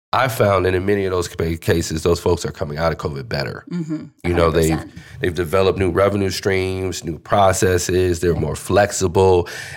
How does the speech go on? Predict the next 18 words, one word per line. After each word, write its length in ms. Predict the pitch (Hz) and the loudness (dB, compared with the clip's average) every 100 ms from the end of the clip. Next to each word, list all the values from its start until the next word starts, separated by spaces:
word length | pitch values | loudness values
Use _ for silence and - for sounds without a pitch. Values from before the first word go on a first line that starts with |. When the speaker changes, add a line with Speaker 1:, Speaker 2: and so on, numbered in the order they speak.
| - | 0
Speaker 1:
And 220 | 110 113 | 2 4
when 80 | 107 | 2
we 80 | 117 | 0
talk 240 | 143 131 | 0 2
about 320 | 123 107 95 | 4 2 4
young 180 | 113 143 | 2 2
people, 440 | 139 101 98 98 - _ _ _ _ _ - | 0 0 0 0 -8 _ _ _ _ _ 0
that's 180 | 123 135 | 2 4
one 160 | 143 | 4
of 60 | 120 | 4
the 80 | 113 | 4
things 220 | 113 107 | 4 2
that 60 | 110 | 4
they 100 | 104 | 4
all 160 | 101 | 4
want 180 | 110 139 | 4 2
is 60 | - | 0
flexibility. 720 | - 87 - 82 107 95 - | -2 -2 -2 2 4 2 -4